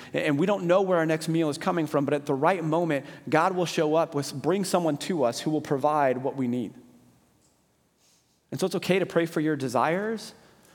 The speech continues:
but again, we are submitting ourselves to God's will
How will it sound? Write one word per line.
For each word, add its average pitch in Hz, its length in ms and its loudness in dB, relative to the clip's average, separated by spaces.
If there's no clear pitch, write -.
but 156 100 2
again, 156 380 2
we 135 80 0
are 143 80 2
submitting 147 580 0
ourselves 156 460 0
to - 140 -4
God's 139 420 0
will 110 400 -4